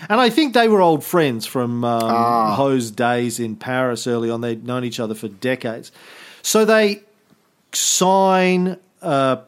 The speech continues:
Speaker 1: sh-, piecy little piece of paper that they
Speaker 2: Right.
Speaker 1: refer to as a modus vivendi,
Speaker 2: Mm-hmm.
Speaker 1: uh, a temporary agreement.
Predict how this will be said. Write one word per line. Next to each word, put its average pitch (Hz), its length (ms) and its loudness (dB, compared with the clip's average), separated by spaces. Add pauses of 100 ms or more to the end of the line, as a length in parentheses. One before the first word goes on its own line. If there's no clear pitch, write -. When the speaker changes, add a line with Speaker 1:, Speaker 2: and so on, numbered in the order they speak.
Speaker 1:
sh-, - 260 -6 (160)
piecy 190 520 -2
little 160 260 0
piece 135 320 -2
of 123 120 -4
paper 113 460 -6
that 135 160 -4
they 151 140 0
Speaker 2:
Right. 131 80 -2
Speaker 1:
refer 160 380 0
to 160 180 0
as 135 100 -2
a 135 80 0
modus 160 680 0
vivendi, 131 1080 -2 (300)
Speaker 2:
Mm-hmm. 107 300 -6 (180)
Speaker 1:
uh, 120 640 0
a 127 140 -6
temporary 165 840 0
agreement. 131 600 -2